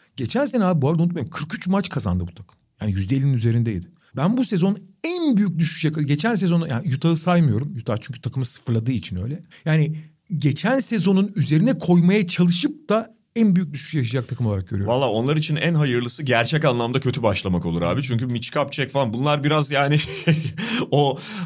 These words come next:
Speaker 2: kararı zor verebilecek, e, bir yapı var Charlotte'ta.
Speaker 1: Ve keza yeni koç da öyle.
Speaker 2: Ee, Steve Clifford yani yeni eski koç.
Speaker 1: Doğru, yeni
Speaker 2: <laughs> Şey,
Speaker 1: eski.
Speaker 2: ne kadar erken o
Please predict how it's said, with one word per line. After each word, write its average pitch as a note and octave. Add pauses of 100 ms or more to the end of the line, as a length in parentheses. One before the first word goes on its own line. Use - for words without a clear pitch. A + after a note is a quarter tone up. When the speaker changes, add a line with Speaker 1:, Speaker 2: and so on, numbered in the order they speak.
Speaker 2:
kararı C#3
zor D#3
verebilecek, D3
e, C3
bir B2
yapı A#2+
var A#2
Charlotte'ta. A#2
Speaker 1:
Ve F3
keza F3
yeni D#3+
koç D#3
da A2
öyle. A2
Speaker 2:
Ee, A#2+
Steve C3
Clifford C#3 (240)
yani F#2+
yeni G#2+
eski A2
koç. D3+ (120)
Speaker 1:
Doğru, B2
yeni C3
Speaker 2:
<laughs> -
Şey, C3+
Speaker 1:
eski. A3 (200)
Speaker 2:
ne A2+
kadar E3+
erken D#3
o C3